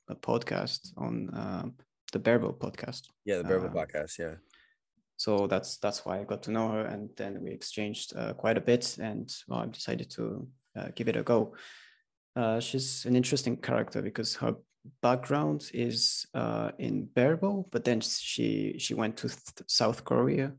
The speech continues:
Speaker 1: and, uh, learned traditional, uh, Korean archery. And that's,
Speaker 2: Mm-hmm.
Speaker 1: that's what she mainly practices now.
Speaker 2: Oh, wow. Okay.
Speaker 1: So <laughs> not your typical coach, I would say.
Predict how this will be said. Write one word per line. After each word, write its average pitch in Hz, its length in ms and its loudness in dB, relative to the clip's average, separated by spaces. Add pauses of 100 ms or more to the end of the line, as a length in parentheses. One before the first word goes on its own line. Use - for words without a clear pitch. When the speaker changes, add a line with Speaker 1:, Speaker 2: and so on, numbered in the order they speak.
(120)
Speaker 1:
and, 127 440 0 (240)
uh, 131 380 0
learned 117 480 2 (160)
traditional, 62 760 2 (120)
uh, - 140 -2
Korean 117 360 2
archery. 127 480 2 (120)
And - 180 -4
that's, 117 320 0
Speaker 2:
Mm-hmm. - 100 -4
Speaker 1:
that's - 200 -2
what 120 100 2
she - 260 -4
mainly 120 340 6
practices - 480 -4
now. 113 280 -4 (1400)
Speaker 2:
Oh, 113 100 8
wow. 101 300 6 (500)
Okay. 107 220 2
Speaker 1:
So 113 380 0 (360)
<laughs> - 360 2
not 147 220 4
your 113 380 6
typical - 340 0
coach, - 460 -4
I - 60 0
would - 140 -2
say. - 240 -4